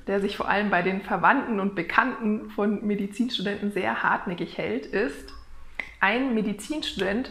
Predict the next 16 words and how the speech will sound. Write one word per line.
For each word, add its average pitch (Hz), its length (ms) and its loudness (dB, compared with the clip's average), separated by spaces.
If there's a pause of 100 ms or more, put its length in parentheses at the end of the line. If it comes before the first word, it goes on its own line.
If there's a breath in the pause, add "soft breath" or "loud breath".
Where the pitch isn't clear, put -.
weiß 220 560 0
über 220 300 0
alle 180 180 -2
Krankheiten 190 600 -4
Bescheid. - 420 0 (960)
Stimmt - 320 -4
das? - 200 2 (1200 loud breath)
Nein. 208 400 2 (160)
<laughs> - 40 2 (1120 loud breath)
Also, 196 400 4 (180)
ähm, 196 460 2
ich 208 100 -6
kann 190 180 2
mich 220 100 0
erinnern, 196 400 2
gerade 190 600 2